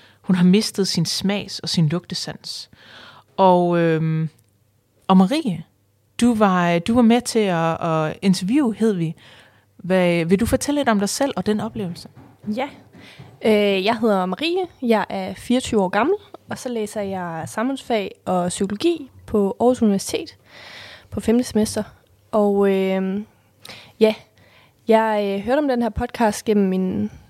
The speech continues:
Speaker 2: veninde, der er formand i Ungekriseledelsen. Og, øh, jeg har virkelig godt lide at lave podcast, øh, har jeg fundet ud af. Jeg har lyttet til dem indtil videre, øh, eller førhen, og nu, øh, har jeg været med til at lave et par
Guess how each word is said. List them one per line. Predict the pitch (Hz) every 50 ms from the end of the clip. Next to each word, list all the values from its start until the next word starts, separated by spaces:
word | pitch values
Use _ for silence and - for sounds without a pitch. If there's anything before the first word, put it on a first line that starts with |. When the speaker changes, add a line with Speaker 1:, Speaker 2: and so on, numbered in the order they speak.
| _ _ -
Speaker 2:
veninde, | 208 202 214 233 277 320 381 403 403 - _ -
der | - 214 202 180 -
er | - 185 180
formand | 190 - - 277 294 320 311 277
i | 240 220
Ungekriseledelsen. | 240 247 269 277 - 277 254 - - 240 233 240 247 - - 226 214 - _ _ - - - - - - - - _ _ -
Og, | 208 208 202 196 196 190 190
øh, | 190 185 185 185 185 185 196 202 220 233 392 440 440 - - _ _ - - - - _
jeg | - 208
har | 214 220
virkelig | 214 247 254 247 233
godt | 202 208 208
lide | 220 208
at | 190
lave | 185 180
podcast, | - - 220 247 - - 214 196 - - - - - _ _ _ 480 359
øh, | 214 208 202 196 208
har | 220
jeg | 208 208
fundet | - 220 220 233
ud | 240 226
af. | 208 208 202 202 214 - -
Jeg | 214
har | 208 220 208 196
lyttet | 196 202 240 269 330 311 254
til | - 262 220
dem | 226 220 -
indtil | 247 233 - 226 214
videre, | 220 254 285 302 311 294 285 254 - - - -
øh, | 233 226 214 208 208 202 202 196 196 202 - - -
eller | 190 190
førhen, | - - 277 285 277 247 254 240 226 214 214 - -
og | 214 214 214
nu, | 226 240 247 240 233 226
øh, | 214 202 196 190 196 208 208 - _ _ _ -
har | - 233
jeg | 214 196
været | 202 202
med | 202 214 220
til | - - 226
at | 202
lave | 196 214 220
et | 220
par | - 226 208 202 196 190